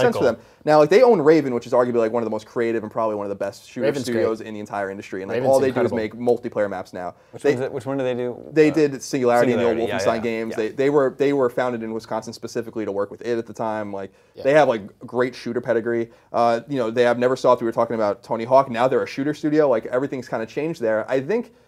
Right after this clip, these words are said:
Speaker 1: that they're big enough and have enough money and, and, like we said, are shrewd enough to kind of pivot when the, the market calls for it.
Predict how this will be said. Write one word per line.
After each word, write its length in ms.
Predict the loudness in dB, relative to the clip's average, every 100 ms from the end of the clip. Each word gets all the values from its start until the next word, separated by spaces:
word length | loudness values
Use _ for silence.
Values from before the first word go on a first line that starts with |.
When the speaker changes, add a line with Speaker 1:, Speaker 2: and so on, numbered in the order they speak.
| _ -4
Speaker 1:
that 120 | 2
they're 120 | 2
big 180 | 2 2
enough 160 | 0
and 80 | 0
have 120 | -2 -2
enough 160 | -4
money 340 | -4 -4 -4 -6
and, 180 | -10 -12
and, 160 | -10
like 160 | -8 -8
we 80 | -6
said, 160 | -4
are 60 | -4
shrewd 240 | -8 -8 -8
enough 180 | -8
to 140 | -12 -10
kind 180 | -10 -10
of 100 | _
pivot 300 | -6 -6 -6
when 200 | -8 -8
the, 120 | -10 -10
the 80 |
market 260 | -6 -6 -6
calls 300 | -2 0 0
for 300 | -4 -4
it. 100 | -4